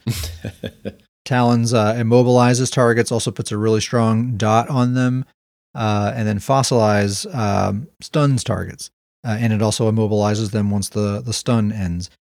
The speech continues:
Speaker 2: And, uh, Immobilize and Stuns are two different forms of C C. They're on two separate cooldowns.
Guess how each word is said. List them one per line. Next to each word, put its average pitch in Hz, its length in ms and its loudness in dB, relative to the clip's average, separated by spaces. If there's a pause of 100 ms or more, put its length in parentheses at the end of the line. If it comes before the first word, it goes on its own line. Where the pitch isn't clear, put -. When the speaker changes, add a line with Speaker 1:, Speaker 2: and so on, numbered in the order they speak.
(200)
Speaker 2:
And, 107 280 -2
uh, 113 400 -2
Immobilize 120 960 0
and 123 320 0
Stuns 117 560 0
are 101 380 0
two 139 240 -2
different 147 340 0
forms 139 380 -2
of 143 100 -4
C 131 220 -2
C. 113 240 0
They're 110 140 0
on 104 120 0
two 147 200 -2
separate - 580 -4
cooldowns. 101 760 -4